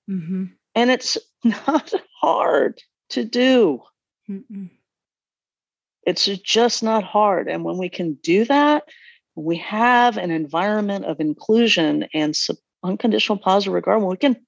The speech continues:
Speaker 2: when we can create that in our workspace, in our small groups, and people need that. We're social beings. We
Speaker 1: Mm-hmm.
Speaker 2: have to have that. We seek it everywhere we go. People seek, they, they try to find faith,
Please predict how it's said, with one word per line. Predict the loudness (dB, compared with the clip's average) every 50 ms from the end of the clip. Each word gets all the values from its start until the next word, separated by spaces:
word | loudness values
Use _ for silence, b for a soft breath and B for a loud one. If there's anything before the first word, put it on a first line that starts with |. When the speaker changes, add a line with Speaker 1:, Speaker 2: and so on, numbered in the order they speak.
| _ -10
Speaker 2:
when | -8 -6 -4
we | -4 -4
can | -2 -2 -2
create | 0 0 2 2 4 4 2 2 2
that | 2 2 2 0 -2 _ _ _ _ b b b b b b b b b b _ 0
in | 2 2 2 2
our | 0 0 2 2 2
workspace, | 2 2 2 0 0 -4 -10 -8 -2 0 2 2 2 0 -2 -4 -6 -10 -14 _ _ _ _ _ _ -10
in | -8 -6 -4
our | -2 0 2 2 2 2 0 -2 -6 _ _
small | -14 -14 -10 -6 -2 0 2 4 4 4 4 4 2 0 -2 -6 -12 -14 _ _ _ _ _ -16 -12
groups, | -6 -2 0 2 2 2 0 0 0 -2
and | 0 0 -2 -6 _ _ b b b b b
people | -2 -2 0 2 2 2 2
need | 2 2 4 2 2 2 2
that. | 2 2 2 2 0
We're | -2 -4
social | -2 0 0 0 0 0 -4 -6 -4
beings. | -2 0 0 0 -2 -4 -10 -16 -18 -16 -10
We | -8 -6 -6
Speaker 1:
Mm-hmm. | -6 -8 -6
Speaker 2:
have | -2 0 0 0 0 -4 -4
to | -4 -4 -4
have | -2 0 0 2 4 4 2 2 0 -4 _
that. | -20 -20 _ _ _ _ _ _ b b b b b
We | -4 0 0 0
seek | 0 -2 -2 0 0 -2 0 0
it | -4 -4 0 0
everywhere | 0 0 0 -2 -2 0 0 0 0
we | -2 -2
go. | -4 0 0 2 4 4 2 0
People | -2 -8 -8 -8 -6 -8
seek, | -6 -6 -6 -2 2
they, | 2 2 2 2 0
they | -2 -2 -2
try | 0 0 0 0
to | 0
find | 0 -2 -2 -2 -2 -4 -4
faith, | 0 2 2 2 2 0 -6